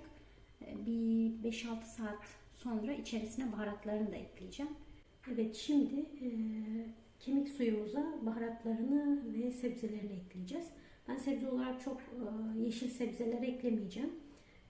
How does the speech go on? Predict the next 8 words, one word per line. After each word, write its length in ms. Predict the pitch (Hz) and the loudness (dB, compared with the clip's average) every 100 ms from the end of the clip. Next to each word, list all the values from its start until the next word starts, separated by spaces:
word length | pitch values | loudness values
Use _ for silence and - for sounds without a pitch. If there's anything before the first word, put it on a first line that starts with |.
| - | -8
E, 340 | 226 214 208 208 202 214 247 - 277 | -6 -4 -6 -10 -14 -14 -16 -2 4
bir 200 | 285 - | 4 6
tane 280 | 226 233 | 4 4
soğan, 540 | - - 233 196 262 285 - - - - - - | 2 -2 0 0 0 -2 -8 -18 -20 -20 -16 -6
iki 200 | 277 285 | 2 2
diş 120 | 220 | 2
sarımsak, 720 | - 240 220 208 - 226 - - - - - - | -2 0 0 0 -4 -10 -10 -18 -20 -20 -20 -20
e, 40 | - | -18